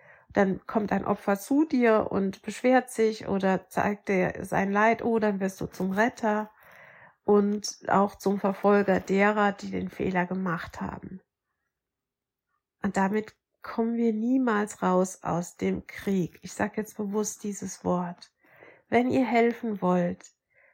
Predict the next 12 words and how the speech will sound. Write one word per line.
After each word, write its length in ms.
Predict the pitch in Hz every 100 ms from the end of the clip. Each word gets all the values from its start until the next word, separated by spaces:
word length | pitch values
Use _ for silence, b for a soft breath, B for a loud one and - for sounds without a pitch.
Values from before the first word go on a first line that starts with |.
| _
wenn 180 | - 220
ihr 100 | 208
etwas 340 | 175 214 214 -
Gutes 440 | 233 - 208 -
tun 380 | - 214 214 185
wollt, 640 | 180 175 180 - - -
dann 220 | 196 190
geht 560 | - 220 226 277 - - _ _ _ _
in 180 | - 220
dieses 420 | 214 202 202 - -
achtsame 960 | 196 208 - - - 190 202 208 208 - _
Zuhören. 920 | - 240 262 208 190 180 175 170